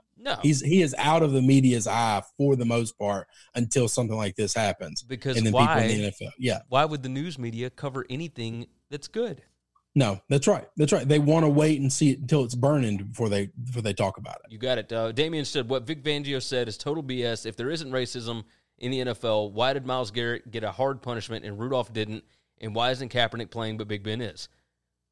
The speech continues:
Speaker 1: Well, uh, because they didn't find that Rudolph did anything wrong.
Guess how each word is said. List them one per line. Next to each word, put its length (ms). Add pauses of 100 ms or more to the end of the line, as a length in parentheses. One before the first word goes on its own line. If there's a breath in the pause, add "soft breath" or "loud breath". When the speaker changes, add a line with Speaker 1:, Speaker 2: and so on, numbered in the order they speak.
(2000)
Speaker 1:
Well, 580 (840)
uh, 280 (280)
because 240
they 100
didn't 200
find 480
that 120
Rudolph 440 (100)
did 140
anything 640 (680)
wrong. 540